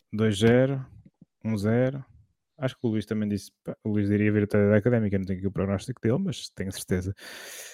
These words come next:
Ahm, com este, depois desta jornada, eu e o Luís seguimos na frente, eh, ambos com oito pontos. O Guilherme Imperial somou o seu primeiro, s-, somou o seu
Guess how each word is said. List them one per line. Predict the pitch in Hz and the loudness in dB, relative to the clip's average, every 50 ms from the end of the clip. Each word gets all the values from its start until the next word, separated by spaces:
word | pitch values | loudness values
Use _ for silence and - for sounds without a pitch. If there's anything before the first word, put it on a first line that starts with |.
| - - - | -12 -6 2
Ahm, | - 120 117 117 117 117 117 117 117 117 117 117 - - _ _ | 4 6 6 6 6 6 4 2 0 0 -2 -4 -6 -12 _ _
com | - 160 165 170 175 175 170 160 - - | 2 4 6 6 6 4 2 2 4 4
este, | 151 151 139 - - - - 156 151 151 151 147 139 | 4 4 4 0 -10 -4 0 2 4 4 4 2 0
depois | - - 165 151 147 | 0 0 0 2 2
desta | 160 151 - 156 | 0 0 0 -2
jornada, | 143 151 156 151 143 117 104 104 101 104 101 | 0 0 0 0 2 0 0 0 0 -2 -2
eu | - 123 127 120 | 0 2 2 2
e | 120 123 | 2 2
o | 123 | 2
Luís | 120 120 117 101 - | 0 0 -2 -4 -4
seguimos | - 107 104 101 - | -8 -6 -8 -4 -4
na | 123 113 | -4 -2
frente, | - 120 127 135 - - - - | 0 0 -2 -2 -6 -10 -6 -2
eh, | 113 113 107 113 | 0 2 2 2
ambos | 110 117 110 - | 0 -2 -4 -6
com | - - 110 | -6 -4 -4
oito | 110 104 - | -4 -4 -4
pontos. | _ - 120 120 127 123 - - - - | _ -2 -2 -2 -2 -8 -12 -18 -10 -8
O | 123 113 | -6 -2
Guilherme | 110 113 110 107 107 110 | 2 2 2 2 0 -2
Imperial | 104 98 101 107 101 101 101 | -4 -2 0 0 0 0 0
somou | - - 110 110 107 104 - | -4 -4 -2 0 0 0 -2
o | - 113 | -4 -8
seu | - - 113 101 | -6 -6 -8 -6
primeiro, | - 110 107 110 101 113 110 | -4 -4 -4 -4 -4 -6 -8
s-, | 110 - - - - - - | -10 -12 -16 -14 -12 -10 -4
somou | - 123 117 120 135 143 - | 2 8 10 10 10 10 8
o | - 117 | 2 0
seu | - - | 4 4